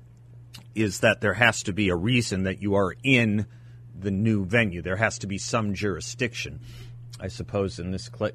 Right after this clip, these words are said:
case, if the choice is between, uh, D C and California, you don't have, uh, you don't, it, it's basically what one would call a Hobson's choice. The judge, of course, federal judge appointed,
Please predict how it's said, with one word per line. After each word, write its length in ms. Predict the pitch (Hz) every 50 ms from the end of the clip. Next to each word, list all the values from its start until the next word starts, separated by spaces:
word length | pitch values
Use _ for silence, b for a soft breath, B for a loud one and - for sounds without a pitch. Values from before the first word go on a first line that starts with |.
| - -
case, 340 | - 107 107 95 - -
if 100 | - -
the 100 | - 80
choice 380 | - - - 101 98 92 - -
is 140 | 90 80 -
between, 540 | - - - - - 107 101 90 85 85 B B B B B B B B -
uh, 220 | - 85 85 80 87
D 240 | 76 - 98 92 90
C 300 | - - - 104 95 85
and 120 | 82 85
California, 720 | - - 95 90 80 87 - - - 95 92 90 82 80
you 220 | 80 78 78 78
don't 260 | 78 90 82 76 - -
have, 400 | 95 87 82 76 71 - - 80
uh, 180 | 78 71 67 - B B B B B B B
you 120 | - - 87
don't, 140 | 92 - -
it, 200 | - 101 104 - -
it's 240 | 101 92 - -
basically 440 | - - 98 95 - - - - 92
what 220 | 87 85 82 - -
one 260 | - 90 69 85 85 90
would 160 | 95 92 -
call 240 | - 104 98 110 131
a 40 |
Hobson's 540 | 135 143 170 - 107 - - - - - -
choice. 400 | - - - - - - - B B B B B B B B B B - 85 85 - - - - - - - - -
The 180 | 92 113 131 123
judge, 440 | 113 - - 143 147 151 151 135 151
of 140 | 139 - -
course, 340 | - 139 135 135 131 -
federal 320 | - - 135 127 120 123 117
judge 400 | 104 - 120 113 113 117 110 -
appointed, 640 | 113 95 - - - 123 127 113 - 120 113 101